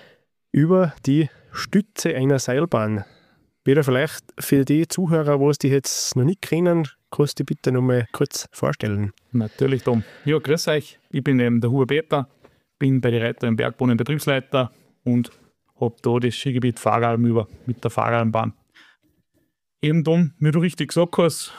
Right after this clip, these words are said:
Speaker 2: ähm, wir haben das letzte Mal die Bremsen durchgemacht. Heute begeben wir uns ein bisschen raus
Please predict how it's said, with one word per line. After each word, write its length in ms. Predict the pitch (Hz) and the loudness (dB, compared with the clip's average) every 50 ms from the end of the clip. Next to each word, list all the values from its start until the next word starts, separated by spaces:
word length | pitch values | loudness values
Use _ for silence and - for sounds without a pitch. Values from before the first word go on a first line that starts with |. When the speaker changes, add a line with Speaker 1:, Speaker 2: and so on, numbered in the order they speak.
| - - | -4 0
Speaker 2:
ähm, 520 | 135 131 127 127 127 123 127 127 123 117 - _ _ _ _ _ _ _ _ _ _ _ _ _ _ _ _ | 2 2 4 4 4 4 2 2 0 -2 -6 _ _ _ _ _ _ _ _ _ _ _ _ _ _ _ _
wir 80 | - 135 | 0 2
haben 120 | 127 127 | 2 2
das 100 | 120 113 | 0 0
letzte 240 | 135 143 139 - - | -2 -2 -2 -2 -2
Mal 40 | 135 | -2
die 80 | 123 120 | -2 -2
Bremsen 340 | - 135 151 165 170 165 | -2 -2 -2 0 0 0
durchgemacht. 680 | 147 165 165 - - 160 151 151 - - - - - _ _ _ - | 0 0 0 0 2 2 2 2 0 -4 -16 -18 -20 _ _ _ -4
Heute 280 | 123 127 123 - - - _ _ - | -2 -2 -2 -6 -10 -20 _ _ -4
begeben 280 | 131 113 - 127 127 139 | -4 -2 0 0 0 0
wir 60 | 131 | 0
uns 100 | 127 120 | 0 0
ein 80 | 120 | -2
bisschen 220 | 120 139 - 131 113 | -2 -2 0 2 2
raus 240 | 120 139 - - | 2 0 0 -2